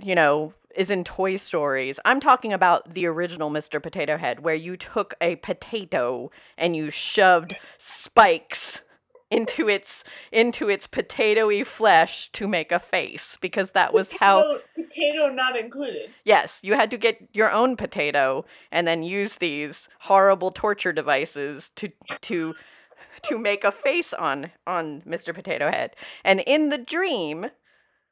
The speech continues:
Speaker 1: there would always, she would always be in some strange,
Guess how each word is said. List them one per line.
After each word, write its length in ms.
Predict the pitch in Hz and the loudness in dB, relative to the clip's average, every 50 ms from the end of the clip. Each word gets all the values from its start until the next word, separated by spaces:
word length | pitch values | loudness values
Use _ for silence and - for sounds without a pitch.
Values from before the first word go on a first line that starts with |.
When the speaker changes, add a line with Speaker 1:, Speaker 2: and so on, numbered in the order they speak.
| _ _ _ _ _ _ _ _ _ _ _ _ _ _ _ _ _ _ _ _ _ _ _ | _ _ _ _ _ _ _ _ _ _ _ _ _ _ _ _ _ _ _ _ _ _ _
Speaker 1:
there 160 | - 214 214 | 0 2 4
would 220 | 208 208 202 190 - | 4 4 4 4 6
always, 400 | - 214 226 226 240 240 - - | 6 8 8 8 6 4 2 -2
she 140 | - - 262 | -6 -6 -4
would 300 | 226 226 214 180 170 - - - | -4 -4 -6 -6 -10 -18 0 4
always 460 | 202 220 226 247 254 262 254 208 196 | 6 6 8 8 6 4 2 -2 -6
be 420 | 170 185 220 226 226 220 220 214 - | -6 -6 -6 -4 -4 -4 -6 -4 -2
in 180 | 185 180 180 | -2 -4 -4
some 380 | 185 - - 196 196 196 190 185 | -6 -6 -4 -4 -4 -4 -6 -10
strange, 1200 | - - - - _ _ - 202 208 202 196 208 214 214 220 220 220 214 202 208 202 - - - | -12 -16 -20 -20 _ _ 0 4 4 4 4 2 0 -2 -4 -4 -4 -4 -6 -8 -8 -12 -16 -18